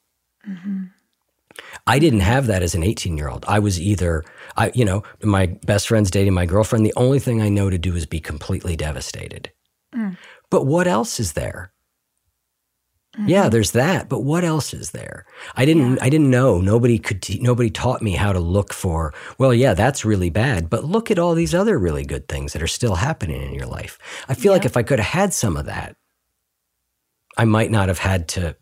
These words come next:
Speaker 2: to self-destruct in the same way.
Speaker 1: Yeah, nuance is something that I love and crave,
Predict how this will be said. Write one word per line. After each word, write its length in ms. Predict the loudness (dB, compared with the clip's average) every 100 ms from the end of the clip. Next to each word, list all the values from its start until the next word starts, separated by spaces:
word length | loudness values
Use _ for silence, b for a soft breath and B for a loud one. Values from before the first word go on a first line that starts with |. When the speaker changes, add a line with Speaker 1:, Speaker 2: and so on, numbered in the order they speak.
| -10
Speaker 2:
to 240 | -8 -8
self-destruct 760 | -8 -6 -6 -8 -8 -4 -4 -4
in 80 | -8
the 80 | -8
same 260 | -8 -10
way. 320 | -10 -14 -18 -20 _ -16
Speaker 1:
Yeah, 300 | -10 -4 0
nuance 720 | 2 4 2 2 2 2 0
is 160 | -2 -4
something 540 | -2 -2 0 0 2
that 140 | 0 0
I 400 | -2 -4 -6 -8 _ _ _ _ _ _ -4
love 640 | 0 2 2 -2 -8 -14 -20 _ _ _ _ _ _ -6
and 260 | -4 -4
crave, 680 | -4 -6 -4 -2 -4 -8 -16